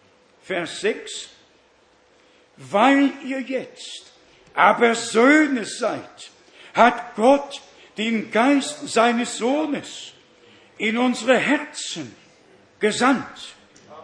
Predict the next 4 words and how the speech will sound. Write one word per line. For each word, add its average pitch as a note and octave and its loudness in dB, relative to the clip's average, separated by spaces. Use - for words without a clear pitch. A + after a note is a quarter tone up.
der G3 4
da G3 2
ruft, C#4+ -2
"Abba, B3 0